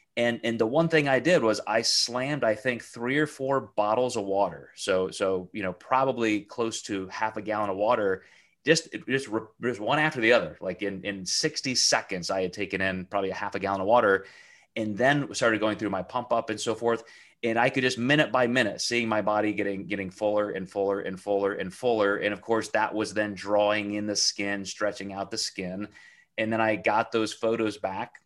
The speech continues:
you know, from being on stage. And I'm like, "Wow, that, you know, the, the, the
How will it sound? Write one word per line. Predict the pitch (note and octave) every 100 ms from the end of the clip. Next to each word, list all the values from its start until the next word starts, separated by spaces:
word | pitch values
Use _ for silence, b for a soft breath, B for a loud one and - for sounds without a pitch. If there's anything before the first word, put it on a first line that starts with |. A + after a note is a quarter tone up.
| -
you | G2
know, | G2
from | F#2 G2 F#2+
being | E2+ G2+ G2
on | G2
stage. | F2+ C3+ C3
And | G#2
I'm | F#2+
like, | F2+
"Wow, | A2+ G2+ F2 -
that, | A2 G#2 -
you | G2
know, | G2 F#2+ - F2+ F2+
the, | G#2+ G#2
the, | G#2 -
the | A2